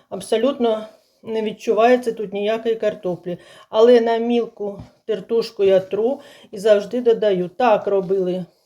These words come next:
мої мама і бабуся, і я уже не молода жінка, роблю для себе, для сім'ї своєї доньки. Раджу, порадила багатьом своїм знайомим, своїм колегам, і вони так роблять. Все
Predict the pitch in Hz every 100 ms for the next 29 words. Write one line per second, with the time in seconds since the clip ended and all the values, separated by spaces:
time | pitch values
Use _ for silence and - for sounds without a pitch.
0 | _ _ _ 202 202 196 190 190 - -
1 | _ _ - 196 196 185 185 190 185 185
2 | 180 226 254 277 269 269 - 202 - 214
3 | 208 226 247 - 190 190 214 220 214 202
4 | 190 190 190 190 185 214 240 247 214 202
5 | 202 190 214 247 214 214 208 202 175 208
6 | 214 - _ 196 202 - 220 226 240 240
7 | 208 208 214 190 175 202 208 - 208 -
8 | - - - _ - 202 240 247 - 233
9 | 220 - - 214 233 226 220 214 214 208
10 | 202 202 208 226 247 247 - - _ _
11 | _ _ - - - _ - 214 226 247
12 | 240 220 202 196 214 214 196 220 226 262
13 | 247 202 185 208 226 214 - 202 220 220
14 | 247 240 - 185 165 175 170 - 247 311